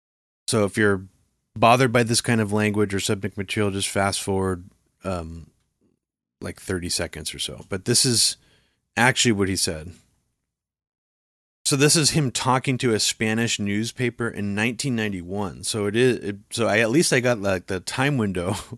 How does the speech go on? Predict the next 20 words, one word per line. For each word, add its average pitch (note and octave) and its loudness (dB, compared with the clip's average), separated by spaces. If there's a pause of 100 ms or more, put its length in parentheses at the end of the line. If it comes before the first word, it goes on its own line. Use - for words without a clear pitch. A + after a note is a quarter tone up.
<laughs> - -20
correctly. G2+ 0
This G#2 0
would B2 4
have B2 0
been, G#2+ 0
like, F#2+ -4
right G2+ 0
when G2+ -4
he G#2+ -2
was F#2+ -6
exploding F#2+ -4 (600)
or G2 -4
hot, G#2 -2 (560)
uh, G2+ -8
in G#2+ -4
American, G2 -4 (160)
um, F2 -10 (160)
m-, G2+ -6 (520)
uh, C2+ -18